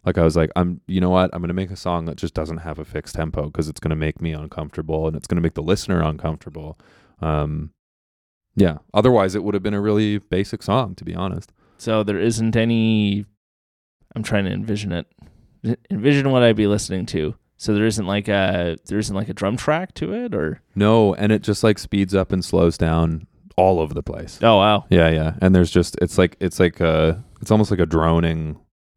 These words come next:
Speaker 1: kind of, like, guitar part as well. It's a, yeah, it's a weird, a weird track. Yeah.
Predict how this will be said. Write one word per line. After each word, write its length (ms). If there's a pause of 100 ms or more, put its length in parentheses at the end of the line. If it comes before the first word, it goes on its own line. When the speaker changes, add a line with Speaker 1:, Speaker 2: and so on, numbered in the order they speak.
Speaker 1:
kind 220
of, 140
like, 360
guitar 420
part 380
as 160
well. 440
It's 140
a, 240 (520)
yeah, 160
it's 100
a 40
weird, 520 (280)
a 60
weird 240
track. 360 (500)
Yeah. 200